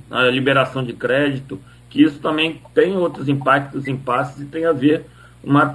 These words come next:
pincelada aí com uma característica do capitalismo, e, claro, necessário, importante, nós somos um país capitalista,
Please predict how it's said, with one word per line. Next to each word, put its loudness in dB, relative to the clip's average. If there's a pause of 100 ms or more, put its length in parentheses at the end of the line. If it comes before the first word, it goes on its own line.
(120)
pincelada 2
aí 2
com -8
uma -6
característica 2
do 2
capitalismo, 4 (320)
e, 4
claro, 2 (140)
necessário, 0
importante, -4
nós 0
somos -4
um -6
país 0
capitalista, -2